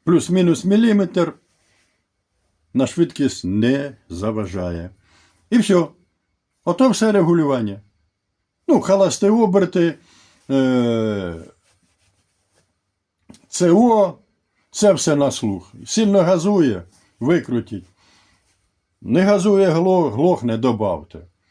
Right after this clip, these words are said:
Я маю на увазі тільки по рівню, щоб був, ну, невеликий розхід палива.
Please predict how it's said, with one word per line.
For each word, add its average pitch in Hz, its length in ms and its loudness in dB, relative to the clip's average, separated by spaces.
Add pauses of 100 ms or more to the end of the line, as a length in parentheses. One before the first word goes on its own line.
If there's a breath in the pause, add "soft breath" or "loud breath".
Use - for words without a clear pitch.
(320)
Я 151 140 2
маю 170 400 2
на 139 120 0
увазі 196 380 -2
тільки 214 440 -4
по 170 200 0
рівню, 123 360 0
щоб 117 180 -8
був, 147 440 -6 (100)
ну, 220 320 -6
невеликий 127 640 -6 (220)
розхід 110 460 -10
палива. 76 380 -14